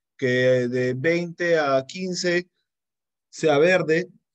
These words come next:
de catorce a diez sea amarillo y de nueve hacia uno sea rojo.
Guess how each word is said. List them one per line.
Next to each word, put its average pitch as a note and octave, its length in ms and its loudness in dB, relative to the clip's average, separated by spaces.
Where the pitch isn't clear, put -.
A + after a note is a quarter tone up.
de C3 200 -4
catorce E3 720 0
a B2 560 2
diez E3+ 560 -4
sea C#3+ 300 0
amarillo E3 720 0
y A#2+ 160 -4
de B2+ 140 -2
nueve E3+ 440 2
hacia C#3+ 380 -2
uno G3 300 2
sea C#3 260 0
rojo. - 400 -4